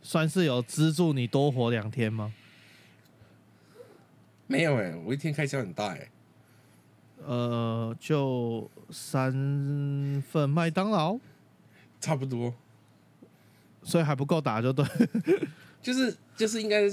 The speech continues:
Speaker 2: 这样，这样子讲啦。对我来说，这个是一个品牌的打造啦，它还不是说是，就是你如果真的要算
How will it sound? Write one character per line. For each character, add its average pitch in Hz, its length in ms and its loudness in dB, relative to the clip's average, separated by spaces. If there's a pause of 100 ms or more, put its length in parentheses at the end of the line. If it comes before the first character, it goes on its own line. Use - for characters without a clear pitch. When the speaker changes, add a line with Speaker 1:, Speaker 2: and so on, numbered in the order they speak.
Speaker 2:
这 196 160 2
样， 190 100 4
这 180 60 0
样 170 120 2
子 127 120 -2
讲 117 200 0
啦。 98 140 -2
对 170 160 -2
我 139 100 2
来 117 140 2
说， 127 180 -2
这 131 180 0
个 131 100 2
是 120 140 -6
一 117 120 0
个 104 260 -2 (340)
品 120 140 -4
牌 110 160 2
的 113 100 0
打 95 200 -4
造 98 260 0
啦， 71 200 -10
它 131 140 -6
还 110 160 0
不 101 140 -10
是 104 160 -12
说 104 240 -6
是， 101 320 -14 (420)
就 143 80 -2
是 170 100 4
你 151 100 4
如 135 120 2
果 143 120 4
真 131 120 0
的 135 60 2
要 123 160 6
算 113 420 0